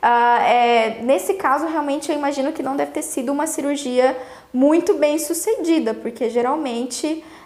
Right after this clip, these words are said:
é, remoção de tireoide não é assim tão invasiva pra ter lesão de corda vocal, né? Que pena, mas enfim, a gente não sabe o que que aconteceu.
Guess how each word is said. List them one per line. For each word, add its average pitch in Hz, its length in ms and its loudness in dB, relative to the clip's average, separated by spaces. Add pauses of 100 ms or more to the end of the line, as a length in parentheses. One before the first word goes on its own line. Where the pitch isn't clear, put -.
(120)
é, 226 340 6
remoção 254 440 -2
de 240 100 -8
tireoide 240 840 2
não 254 220 -2
é 302 80 0
assim 349 280 -4
tão 339 160 -4
invasiva 339 440 -2
pra 311 140 -10
ter 320 120 -10
lesão 311 280 -4
de 311 80 -12
corda 285 200 -4
vocal, 277 440 -4
né? 226 200 -6 (340)
Que 320 140 -2
pena, 220 340 0
mas 254 380 -2
enfim, 311 280 -6
a - 40 -6
gente 202 220 -10
não 240 120 -8
sabe 220 320 -4
o - 40 -16
que 254 80 -8
que 247 60 -4
aconteceu. 254 640 -4